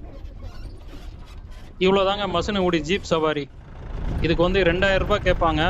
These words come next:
நீங்க கொஞ்சம் பேசுனீங்கன்னா ஒரு ஆயிரத்தி எட்நூறு ரூபாய் கிட்ட கொடுத்தீங்கன்னா கூட வாங்கிக்கிருவாங்க. அதனால முதல்ல வந்து கொஞ்சம் குறைச்சி பேசுங்க. ஊட்டி சுற்றுலா சம்பந்தமா நிறைய வீடியோ நம்ம சேனல்ல போட்டிருக்கோம். அதோட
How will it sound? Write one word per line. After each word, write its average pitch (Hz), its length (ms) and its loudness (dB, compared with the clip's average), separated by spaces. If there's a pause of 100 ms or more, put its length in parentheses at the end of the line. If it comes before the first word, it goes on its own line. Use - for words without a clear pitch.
(260)
நீங்க 156 200 2
கொஞ்சம் 143 360 2 (440)
பேசுனீங்கன்னா 180 560 2 (440)
ஒரு 147 160 4
ஆயிரத்தி 160 340 2
எட்நூறு 156 280 2
ரூபாய் 170 200 2
கிட்ட 196 160 0 (380)
கொடுத்தீங்கன்னா 151 460 2
கூட 151 180 0
வாங்கிக்கிருவாங்க. 143 580 0 (580)
அதனால 147 340 2 (680)
முதல்ல 165 340 4
வந்து 165 260 4 (360)
கொஞ்சம் 139 240 0
குறைச்சி 165 300 2
பேசுங்க. 156 400 2 (1000)
ஊட்டி 233 240 4
சுற்றுலா 208 280 0
சம்பந்தமா 185 520 0
நிறைய 160 360 2
வீடியோ 160 220 4
நம்ம 147 180 2
சேனல்ல 151 320 0
போட்டிருக்கோம். 143 520 0 (120)
அதோட 139 300 2